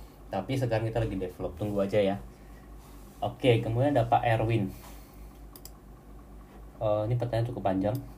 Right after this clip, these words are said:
Katanya Midas diciptakan berdasarkan teknik yang biasa dipakai, tapi saya perhatikan entry Midas seringkali berlawanan dengan analisa coach. Kalau coach buy, Midas malah sedang posisi sell dan sebaliknya.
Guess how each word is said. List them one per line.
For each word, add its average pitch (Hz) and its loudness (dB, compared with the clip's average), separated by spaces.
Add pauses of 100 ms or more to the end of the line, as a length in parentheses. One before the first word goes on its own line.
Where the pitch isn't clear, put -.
(720)
Katanya 135 8
Midas 151 8
diciptakan 135 4
berdasarkan 120 4
teknik 120 0
yang 110 -2
biasa 101 0
dipakai, 104 0
tapi 120 -4
saya 123 0
perhatikan 117 -4
entry 120 -2
Midas 117 0
seringkali 113 4
berlawanan 104 2
dengan 101 -4
analisa 95 -8 (100)
coach. - -8 (560)
Kalau 117 4
coach - 0
buy, 117 6
Midas 123 2
malah 104 4
sedang 110 -2
posisi - -8
sell 131 2
dan 104 -2
sebaliknya. 95 -6